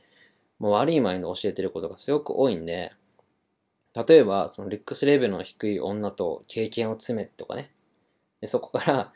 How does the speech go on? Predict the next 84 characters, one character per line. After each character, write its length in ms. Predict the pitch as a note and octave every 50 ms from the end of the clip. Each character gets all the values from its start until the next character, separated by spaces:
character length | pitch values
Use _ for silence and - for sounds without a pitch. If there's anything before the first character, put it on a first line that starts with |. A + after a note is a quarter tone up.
| _ _ _ _ _
最 100 | B2 C3
初 120 | - D#3
そ 120 | C#3 D#3 C#3
こ 60 | -
か 100 | - C#3+
ら 80 | C#3+ C#3
始 220 | C#3+ C3 C3 C3+
め 120 | C#3 C3
て、 460 | C3+ - - D#3 B2+ F#2+ F2 - - - _
こ 160 | - - -
う、 80 | - F#2+
ル 80 | F#2+
ッ 40 | -
ク 120 | - G2
ス 100 | - -
レ 120 | G#2 G#2+ G2
ベ 100 | G2 F#2
ル 80 | G2
上 80 | F#2+ F2+
げ 120 | - G2+ G2
ろ 100 | G#2 G2
と 100 | - -
か、 180 | - - - G2+ - _ _ _ _ _ _ _ _ _ _ _ _ _ _ - G#2
女 160 | - A#2 A2
性 120 | - C3+
を 60 | A2+
見 140 | G2+ G#2 A2
下 260 | G#2+ B2+ A#2+ A#2+ A#2+
す 220 | A2+ - B2+ A2 -
と 140 | - - -
か、 400 | - G#2 G#2+ G2+ - - - - _ _ _ _ _ _ -
ね、 180 | A#2+ A#2 A2 G2+
女 120 | G#2 G2+
性 220 | - - A#2+ A#2 A#2
を 140 | A#2 A2
重 180 | G2+ - A2 A2+
要 140 | A#2 A#2+ A#2
視 180 | - - G2+
し 80 | - -
す 160 | - - A#2
ぎ 160 | A2+ A#2+ B2+
る 180 | A2+ F2+ C2+ - _
と 100 | - -
か 140 | - C2 C#2+
も 160 | C#2+ F#2+ -
そ 160 | - - -
う 20 |
だ 80 | - -
し、 380 | - - A2 G#2+ G2 F2+ - - _ _ _ _ _ _ _ _ _ _ _ _ _ _ _ -
あ 120 | C#2+ F#2+
と、 400 | - - G2 D#2+ C#2+ B1 - - _ _ _ _ _ _ _ _ _
ま 100 | - G#2+
あ 40 | G2+
な 60 | G2
ん 40 | -
か 100 | - F2
女 120 | - G2
性 140 | F#2+ - A2+
を 80 | G#2 G2+
制 220 | - - A#2+ A#2+
度 120 | A#2 A#2 A#2
例 160 | A#2 A2+ A2+
化 120 | - A2+
す 140 | - - A2
る 140 | G#2+ G2+ G2
と 80 | -
か、 80 | - F#2+
貢 260 | G2 G#2 - - A#2
が 80 | A#2+ A2
せ 140 | - C3 A#2
る 160 | G#2+ G2+ F#2+
と 100 | - -
か、 220 | - - - - _ _
な 60 | F#2+
ん 40 | F#2+
か 100 | - -
合 120 | G2+ A#2+ A#2
鍵 240 | - A#2+ A#2 A#2+
を 60 | A2+ G#2+
も 100 | G#2+ A2
ら 140 | A2+ A#2
う 140 | A#2 A2+ G#2
と 100 | - G#2
か、 180 | - - -